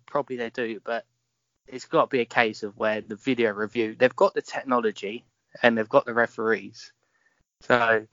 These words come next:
if he would have looked at that, the referee, I think he might have changed his mind, personally speaking. I'm happy he didn't, but I'd like to see him review everything, 'cause it's just, I, as I always say, if that was, say, for example, Long making the tackle in the other box,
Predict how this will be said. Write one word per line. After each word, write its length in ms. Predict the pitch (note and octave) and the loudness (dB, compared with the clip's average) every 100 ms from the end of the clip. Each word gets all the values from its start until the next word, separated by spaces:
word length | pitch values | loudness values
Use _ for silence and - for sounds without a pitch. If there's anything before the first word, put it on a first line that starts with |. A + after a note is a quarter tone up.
| _ - _ _ _ | _ -20 _ _ _
if 120 | - - | -6 -2
he 140 | C#3+ | 0
would 120 | C#3 | 2
have 100 | C3 | 2
looked 220 | C3 C#3+ C#3 | 2 0 -2
at 140 | C#3 | -2
that, 200 | C3 C#3 - | 0 0 0
the 100 | A#2+ | 0
referee, 460 | B2+ - C3 C3 C3 | 0 0 -2 -2 -4
I 140 | A#2+ _ _ _ | -6 _ _ _
think 640 | - - - D#3 D3 - - _ _ | -18 -18 -6 -4 -4 -10 -20 _ _
he 180 | B2 B2 | -10 0
might 220 | A#2+ A#2 | 4 6
have 280 | A#2 A#2+ - | 4 -4 -6
changed 300 | - A#2+ A#2+ | -2 -2 -2
his 160 | A#2 A#2 A#2+ | -2 -2 0
mind, 380 | B2 C#3 D3+ - | 4 4 2 2
personally 340 | C3 B2 B2 | 4 4 -2
speaking. 380 | - C3+ D#3+ - | -4 -2 -2 -4
I'm 120 | A2 G#2 | -8 -4
happy 280 | C3+ - A2+ | -4 0 -2
he 60 | |
didn't, 420 | A#2 D3 C#3+ E3 _ | 2 2 2 -2 _
but 280 | A#2+ B2 A#2+ _ _ - - | 2 2 2 _ _ -20 0
I'd 180 | B2 A2 | 4 4
like 280 | B2+ C#3 C3+ | 6 4 2
to 120 | A2 | -6
see 240 | - A#2+ G#2+ | -8 -8 -8
him 300 | F#2+ F#2 - _ | -10 -18 -20 _
review 360 | A#2 G2+ A#2 A2 | -10 -6 -2 0
everything, 360 | A2 - A2 G#2+ | 0 -2 -12 -4
'cause 260 | B2+ G#2+ - _ _ _ _ _ _ - | -4 -4 -16 _ _ _ _ _ _ -2
it's 200 | C3 - | -2 2
just, 200 | A2 - _ - - | 0 0 _ -10 6
I, 200 | A#2 B2 A#2 | 8 8 4
as 100 | A#2+ | -2
I 100 | B2 A2+ | -2 -2
always 220 | A2+ G2 - | -2 -2 -4
say, 120 | G#2+ | -4
if 120 | - | -2
that 160 | C3 A2 | -2 -2
was, 120 | G2+ | -6
say, 140 | G#2+ | -8
for 80 | A2 | -8
example, 540 | A#2 A2 G#2+ - G#2+ G#2 | -8 -8 -10 -12 -8 2
Long 300 | A2+ A2 G#2 | 4 4 -2
making 280 | F#2+ - | -8 -8
the 80 | G#2+ | -4
tackle 280 | - G#2 G#2 | -2 -2 0
in 60 | G#2 | 4
the 100 | A#2+ | 4
other 160 | - | 4
box, 460 | - - - - | -4 -6 -8 -14